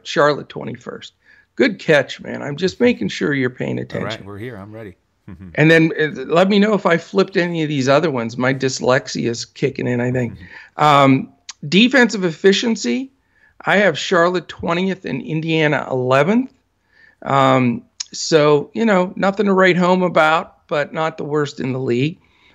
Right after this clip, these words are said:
Speaker 1: And then I wanted to add offensive efficiency in for this playoff run.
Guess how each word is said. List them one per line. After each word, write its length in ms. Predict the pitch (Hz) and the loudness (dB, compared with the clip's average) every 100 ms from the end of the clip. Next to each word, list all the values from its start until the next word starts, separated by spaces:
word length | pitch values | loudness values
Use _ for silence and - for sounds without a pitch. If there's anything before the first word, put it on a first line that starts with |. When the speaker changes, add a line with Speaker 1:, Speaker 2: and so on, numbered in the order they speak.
| _ | _
Speaker 1:
And 100 | 180 | 2
then 80 | 220 | 4
I 40 | |
wanted 300 | 214 240 247 208 | 6 4 4 2
to 160 | - | -2
add 360 | 151 170 180 - - | 0 2 0 -2 -2
offensive 720 | 156 165 - 139 131 127 127 | 0 0 -2 -6 -6 -8 -10
efficiency 800 | 127 156 135 - 131 - 143 | -8 -6 -6 -6 -6 -4 -2
in 260 | 143 135 131 | 2 2 2
for 160 | 127 135 | 0 0
this 200 | 127 127 | 0 -2
playoff 580 | - 165 156 123 117 | 2 4 6 4 2
run. 360 | - 127 123 123 | 0 0 0 -2